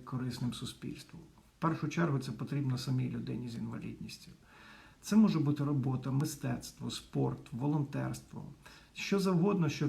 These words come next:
витягуватиме за межі інвалідності.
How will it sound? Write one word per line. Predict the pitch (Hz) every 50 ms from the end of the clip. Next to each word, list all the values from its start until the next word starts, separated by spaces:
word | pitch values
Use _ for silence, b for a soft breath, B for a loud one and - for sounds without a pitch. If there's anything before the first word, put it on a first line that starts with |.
| -
витягуватиме | 143 131 143 143 - 170 165 165 151 143 139 131 - 143 131 135 127
за | 120 131
межі | 131 139 143 135 113 131
інвалідності. | 127 131 127 123 135 123 123 127 127 - 131 131 - - - - - - -